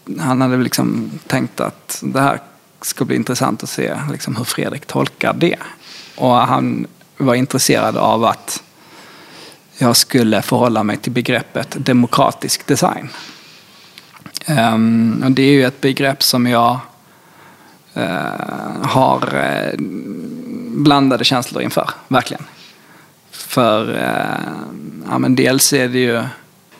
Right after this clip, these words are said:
ett begrepp som känns hijackat av Ikea, till exempel. Och sen så tänkte jag, vad fan, måste, måste design vara demokratisk? Eh, det kanske det inte måste vara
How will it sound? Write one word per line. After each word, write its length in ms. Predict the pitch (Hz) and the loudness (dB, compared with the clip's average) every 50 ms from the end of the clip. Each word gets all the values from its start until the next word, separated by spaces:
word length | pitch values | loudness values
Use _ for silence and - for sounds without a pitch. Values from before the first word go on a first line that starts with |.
| - - - - - - - - - _ - | -20 -20 -20 -20 -20 -20 -20 -20 -20 _ -4
ett 180 | 127 - - | -4 -2 0
begrepp 460 | - 117 110 113 110 120 - - - | 0 0 0 0 0 -2 -2 -2 -2
som 760 | - - - - 123 117 120 117 120 117 117 113 107 - 107 107 | -2 0 0 2 2 0 0 0 -2 -2 -4 -4 -6 -6 -4 -2
känns 720 | - - - 127 117 127 127 - - - - - - - - - - - | 0 0 0 0 0 0 0 0 2 2 2 0 0 -2 -6 -6 -2 2
hijackat 640 | 135 131 131 131 131 123 123 - - - - - - | 2 4 4 4 2 0 0 -4 -10 -14 -8 -6 -4
av 140 | 117 120 127 | -4 -2 -4
Ikea, 340 | 127 - 131 127 131 131 | -2 -2 -2 -2 -2 -2
till 140 | - - 139 | -4 -6 -6
exempel. 480 | 143 - 135 131 127 - 143 147 156 147 - - - - - - - - - - - - | -4 -2 -2 -2 -2 -2 -4 -4 -4 -8 -12 -16 -20 -20 -20 -20 -20 -20 -20 -20 -8 0
Och 380 | - 135 120 - - - - - - - - - - _ _ | 2 2 2 0 -4 -6 -4 -2 -2 -2 -4 -8 -14 _ _
sen 200 | - - - 139 | -8 -4 -2 0
så 100 | 127 127 | 0 0
tänkte 220 | 123 - 131 131 131 | 0 0 0 0 0
jag, 40 | 123 | 0
vad 100 | - - | -2 0
fan, 260 | - 147 139 127 123 | 0 0 2 2 2
måste, 960 | 127 131 143 143 - - - - - _ - - 98 135 156 160 160 156 156 151 - - - - - - - | 2 0 0 -2 -2 -6 -8 -8 -12 _ -6 -4 -2 0 0 0 0 -2 -4 -6 -8 -12 -14 -14 -16 -4 0
måste 720 | 139 131 131 131 - - - - - _ - - 117 113 | 2 2 4 2 2 -2 -4 -6 -10 _ -4 -2 -2 0
design 400 | 117 127 - - 139 120 117 117 | 0 0 0 2 2 0 0 0
vara 300 | 117 117 127 123 117 113 | 2 2 2 2 0 0
demokratisk? 720 | 117 110 131 147 143 - - - - - - - - - - _ - - - - - - - - - - - - - - - - - - _ - - - - | 0 0 0 2 2 2 0 -2 -4 -8 -10 -10 -10 -10 -12 _ -18 -18 -18 -20 -20 -20 -20 -20 -20 -20 -20 -20 -20 -20 -20 -20 -20 -20 _ -20 -20 -8 -4
Eh, 240 | 120 113 85 - - - - - - 165 - - - | -2 -2 0 -2 -4 -6 -8 -10 -10 -12 -12 -8 -8
det 80 | - - | -2 0
kanske 200 | 143 120 131 151 | 0 2 4 4
det 60 | 160 | 4
inte 140 | 156 151 127 | 4 2 0
måste 220 | - - - - | -2 -4 -2 -2
vara 260 | 131 53 50 - 143 | -2 0 -2 -2 -6